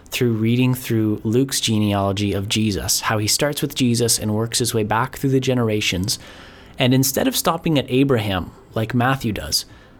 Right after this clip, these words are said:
Luke goes all the way back to Adam a-, and even to God. And what Luke is saying here is that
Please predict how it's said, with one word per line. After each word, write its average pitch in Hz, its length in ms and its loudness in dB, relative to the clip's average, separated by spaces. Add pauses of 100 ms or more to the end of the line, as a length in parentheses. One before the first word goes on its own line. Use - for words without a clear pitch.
(540)
Luke 170 300 2
goes 143 340 2
all 170 320 4
the 165 80 4
way 156 160 6
back 127 340 2
to - 220 -4
Adam 131 500 2 (380)
a-, 143 60 0
and 147 240 4
even 180 260 4
to 151 120 0
God. 143 440 0 (1120)
And 143 240 6
what 147 160 4
Luke 220 300 2
is 165 180 2
saying 170 480 2
here 101 240 0
is 123 200 0
that 123 220 2